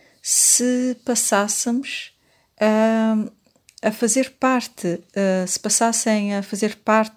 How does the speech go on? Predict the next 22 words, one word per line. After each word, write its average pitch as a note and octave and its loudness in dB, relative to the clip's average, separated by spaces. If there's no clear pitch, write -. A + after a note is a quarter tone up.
no F#3 0
nosso G#3+ 0
mundo G#3+ 2
laboral, G#3 0
fossem A#3+ 2
integrados G#3 -2
no, F3 -4
no F3+ -2
nosso F3 -4
trabalho, D#3+ -4
como E3 -4
a E3 -10
responsabilidade, F3+ -4
a G3+ -4
pontualidade, E3 -4
o A3 2
rigor G#3 0
no E3+ -2
que - -16
fazemos, F#3+ -2
a F#3 -2
disciplina, F#3 -2